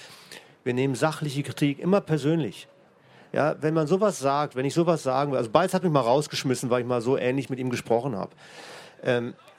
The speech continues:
äh, das, das, das fällt uns Deutschen wahnsinnig schwer, eine inhaltliche Kritik von der Person zu abstrahieren.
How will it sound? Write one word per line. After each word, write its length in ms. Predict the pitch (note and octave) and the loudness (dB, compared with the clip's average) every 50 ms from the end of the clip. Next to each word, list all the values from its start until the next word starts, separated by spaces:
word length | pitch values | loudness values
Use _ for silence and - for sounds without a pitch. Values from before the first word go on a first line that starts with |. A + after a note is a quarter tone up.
| - - - - | -20 -20 -18 -14
äh, 1160 | - - - - - - - - - - - - - - - - - - - - - - C#3+ D3+ | -14 -12 -12 -12 -14 -14 -14 -14 -14 -14 -14 -14 -14 -16 -16 -18 -16 -16 -16 -14 -14 -14 -14 -10
das, 140 | D#3 D#3+ D3+ - - - | -8 -8 -8 -10 -10 -6
das, 200 | - D#3+ D3 C#3+ | -4 -4 -2 -2
das 100 | D#3+ D3 | -2 -4
fällt 320 | - - - F#3+ G#3 A3 G#3 | -2 2 4 4 4 4 2
uns 160 | E3+ C#3+ - | -2 0 2
Deutschen 360 | F3+ F3+ F#3 - - D#3 B2+ | 2 2 2 2 -2 -2 0
wahnsinnig 520 | C#3+ C#3 D3+ F#3 G#3+ G#3+ G#3 G3+ - - | 2 2 2 2 2 2 2 0 0 0
schwer, 360 | - - D3 D3 D3 D#3 D3 B2+ | -4 -2 0 2 2 2 2 0
eine 180 | B2+ B2+ C3 | -2 -4 -4
inhaltliche 500 | - G3+ G3 F#3 F#3 F#3 E3+ D#3 E3 D3+ | -2 0 2 2 2 2 0 0 -2 -4
Kritik 420 | D3+ - - C#3+ - - F3+ E3+ - | -4 -6 -8 -8 -6 -6 -8 -8 -2
von 160 | - E3 C#3+ | -2 0 0
der 80 | C#3+ | 0
Person 340 | C#3 - C3+ A#2 C3 D3 D#3 | -2 -2 -4 0 0 0 0
zu 140 | D3 - - | 0 -2 -4
abstrahieren. 720 | - - - - - C3+ B2+ G#2+ G2 B2 B2 A#2+ G#2 F#2+ | -4 -4 -4 -4 -4 -4 -4 -4 -2 -2 -2 -2 -2 -4